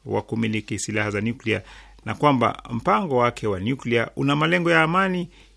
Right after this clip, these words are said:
ya kuzalisha nishati ya nyuklia na pia kutumika katika sekta nyinginezo kama vile kilimo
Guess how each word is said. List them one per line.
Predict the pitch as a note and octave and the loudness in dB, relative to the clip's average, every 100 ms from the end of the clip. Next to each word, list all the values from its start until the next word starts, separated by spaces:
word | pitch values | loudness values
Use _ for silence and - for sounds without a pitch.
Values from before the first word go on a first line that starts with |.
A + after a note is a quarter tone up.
| - | -6
ya | G#2 C#3 E3 D#3+ | 4 8 8 6
kuzalisha | - - D3 D3 D3+ D3 C3 | 0 0 4 4 4 2 0
nishati | B2+ - B2+ A#2+ - | 0 -2 -2 -2 0
ya | |
nyuklia | A#2 C3+ - A#2 | 0 0 0 0
na | A2+ | 0
pia | - B2+ A2+ - - - - | -2 0 0 -2 -16 -20 -20
kutumika | - F3+ F3 E3+ | -6 0 2 2
katika | C#3+ C#3 | 0 -2
sekta | - C3+ C3 | -2 -2 0
nyinginezo | A#2+ A#2 A#2+ A#2+ A2 | 0 0 0 0 -2
kama | B2 A#2 | -2 -2
vile | G#2 A2 G#2 | -2 0 -2
kilimo | - A2 G2+ G2+ | -2 -4 -4 -4